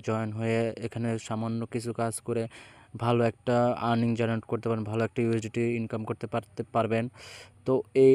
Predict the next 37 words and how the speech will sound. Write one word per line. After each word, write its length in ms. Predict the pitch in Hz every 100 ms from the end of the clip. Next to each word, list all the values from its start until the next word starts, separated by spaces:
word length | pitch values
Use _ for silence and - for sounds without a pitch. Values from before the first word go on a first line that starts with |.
| 127
এই 160 | 127 123
এখন 560 | 135 123 131 139 139 131 - -
যেটা 220 | 131 139
এআই 460 | 135 113 131 131 127
এর 140 | 120
যুগ, 280 | 117 120 117 -
Telegram-এ 600 | 123 127 120 117 123 120
আপনারা 420 | 113 - 123 117 110 -
তো 280 | 120 117 120
দীর্ঘদিন 520 | 113 113 117 117 113
যাবৎ 300 | 110 113 113
কাজ 240 | - 113 -
করতেছেন, 580 | 117 - 120 - 113
অনেক 220 | 113 110 104
ভালো 220 | 107 107
ভালো 160 | 110
প্রজেক্টে 500 | 110 110 110 - 120
কাজ 200 | 113 113
করতেছেন, 380 | - 110 113 123 120 - - - -
কিন্তু 180 | 117
দিন 200 | 117 123
শেষে 300 | 120 127 127
যা 220 | 113 120 117
দেখেন 300 | 120 - 113
আপনি 520 | 113 120 117 113 110
খুবই 300 | - 117 117 110
পাঁচ 200 | 120 113
ডলার, 240 | 117 117
দুই 160 | 107 117
ডলার, 240 | 113 110
দশ 160 | 104 113
ডলার 220 | 110 110 110
এরকম 300 | 107 113 107
সর্বোচ্চ 440 | 120 113 110 -
আপনার 220 | 113 113
প্রফিট 320 | - 117 120
দেয়। 260 | 107 113 113